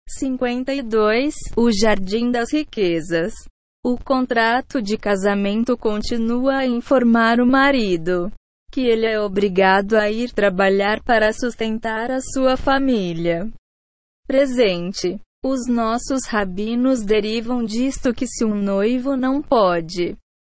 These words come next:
dê à sua noiva todas as suas necessidades, ele é obrigado a ir trabalhar para suprir as necessidades dela.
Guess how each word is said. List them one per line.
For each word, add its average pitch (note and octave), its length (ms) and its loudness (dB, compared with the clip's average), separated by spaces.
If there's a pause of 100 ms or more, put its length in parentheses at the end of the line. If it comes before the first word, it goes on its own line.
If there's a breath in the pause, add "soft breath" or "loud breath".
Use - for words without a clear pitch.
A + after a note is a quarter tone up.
dê A#3+ 300 0
à B3+ 180 -2
sua G#3 360 -2
noiva A3 640 0
todas C4 560 0
as A#3+ 160 0 (120)
suas A3+ 280 2
necessidades, G#3 1200 -2 (460)
ele C#4 360 4
é C#4 100 4
obrigado A#3 840 0
a C4+ 120 0
ir F3+ 360 -4 (360)
trabalhar A#3 840 2
para A3+ 260 2
suprir A#3+ 600 -2
as C4 240 0
necessidades A3 1080 0
dela. F#3 640 0